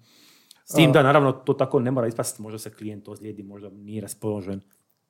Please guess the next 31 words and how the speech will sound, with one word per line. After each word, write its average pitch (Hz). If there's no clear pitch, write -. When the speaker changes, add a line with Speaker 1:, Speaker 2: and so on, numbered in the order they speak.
Speaker 1:
Možda 117
je 123
raspoloženiji 139
nego 127
bi 120
trebao 127
biti, 120
pa 113
to -
ma-, 117
malo 120
bude 117
još 110
žešće 110
i -
tako, 131
Speaker 2:
Aha, 113
Speaker 1:
zavisi. 120
Speaker 2:
prilagodiš 110
se, 113
da. 113
Speaker 1:
E. 117
Speaker 2:
Daj 208
mi 247
još 226
terminologije, 147
sad 127
mi 123
je 113
to 120
zanimljivo. 110